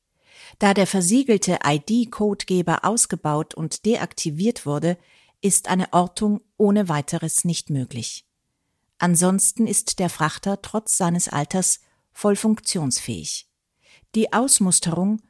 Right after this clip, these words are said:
folgte der grundsätzlichen technischen Anweisung zur Vermeidung von Ermüdungsschäden. Eine kriminelle Nutzung scheint im Bereich des Möglichen.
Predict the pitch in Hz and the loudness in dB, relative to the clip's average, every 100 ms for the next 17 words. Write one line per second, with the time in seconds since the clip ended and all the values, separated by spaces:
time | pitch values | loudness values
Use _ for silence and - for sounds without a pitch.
0 | _ - 208 233 240 - 226 208 170 165 | _ -4 0 0 -2 -2 0 2 0 2
1 | 202 240 - 185 - 175 160 - 165 - | 2 4 2 0 -4 -4 -6 -4 -6 -4
2 | 185 170 - 165 147 139 131 127 156 - | -6 -6 -4 -2 0 -2 -2 -2 -4 -4
3 | _ _ - 185 180 180 170 160 165 180 | _ _ -6 -2 0 2 2 2 0 0
4 | 190 - 185 - 202 196 135 127 - - | -2 -2 -4 0 2 2 0 -2 -2 -2
5 | 113 107 110 _ _ _ _ _ _ - | -4 -6 -12 _ _ _ _ _ _ 0
6 | 185 180 - 254 254 208 208 202 220 240 | 0 0 4 6 6 6 4 4 2 0
7 | - 185 185 - 170 165 - 180 185 160 | -2 0 0 0 0 -2 -2 -2 -2 -2
8 | 151 - 185 - 143 - 127 139 | -4 -4 -6 -2 -4 -4 -4 -4